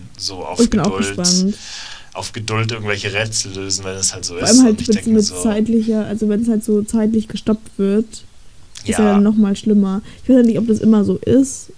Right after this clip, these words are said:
Speaker 2: Es ist jetzt, glaub ich, nur mein schlimmster Albtraum.
Speaker 1: <laughs> Warst du schon mal?
Speaker 2: Nee, noch
Speaker 1: Ah,
Speaker 2: nicht.
Speaker 1: okay.
Speaker 2: Wir wollten
Speaker 1: Lass
Speaker 2: mal
Speaker 1: mal
Speaker 2: mit dem aus
Speaker 1: machen.
Speaker 2: der Uni machen, aber
Speaker 1: Ja,
Speaker 2: die
Speaker 1: wenn, wenn's
Speaker 2: waren das
Speaker 1: lustig
Speaker 2: alle
Speaker 1: ist.
Speaker 2: schon. Manu. Nächste Woche Donnerstag ist Feiertag.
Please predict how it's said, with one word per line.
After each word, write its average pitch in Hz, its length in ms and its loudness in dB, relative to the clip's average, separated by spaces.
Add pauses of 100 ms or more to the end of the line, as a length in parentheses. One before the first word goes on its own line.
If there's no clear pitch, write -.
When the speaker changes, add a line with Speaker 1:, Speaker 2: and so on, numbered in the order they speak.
(180)
Speaker 2:
Es - 200 -14
ist - 200 -4
jetzt, 214 220 0
glaub 214 120 0
ich, 208 100 2
nur 214 140 2
mein 208 160 4
schlimmster 220 400 0
Albtraum. 233 600 0 (240)
Speaker 1:
<laughs> - 240 -12
Warst 120 220 -2
du - 60 -8
schon 104 220 -2
mal? 113 320 -6
Speaker 2:
Nee, 202 300 2
noch 202 140 -2
Speaker 1:
Ah, - 280 2
Speaker 2:
nicht. 95 100 -14
Speaker 1:
okay. 90 140 -12 (340)
Speaker 2:
Wir 214 180 2
wollten 240 260 -2
Speaker 1:
Lass 208 160 2
Speaker 2:
mal 214 60 2
Speaker 1:
mal 214 60 4
Speaker 2:
mit 226 100 0
dem 208 60 4
aus - 80 2
Speaker 1:
machen. 214 120 -2
Speaker 2:
der 208 120 -2
Uni 247 220 4
machen, 202 320 -2
aber 190 100 -2
Speaker 1:
Ja, 190 140 0
Speaker 2:
die 196 180 0
Speaker 1:
wenn, - 80 -8
wenn's 104 220 -4
Speaker 2:
waren 202 100 -4
das 220 80 2
Speaker 1:
lustig 214 200 0
Speaker 2:
alle 196 160 -4
Speaker 1:
ist. 196 140 -2
Speaker 2:
schon. 196 420 -2 (1200)
Manu. 208 300 -4 (640)
Nächste 233 320 4
Woche 208 180 0
Donnerstag 208 380 -2
ist - 160 -10 (100)
Feiertag. 233 640 -6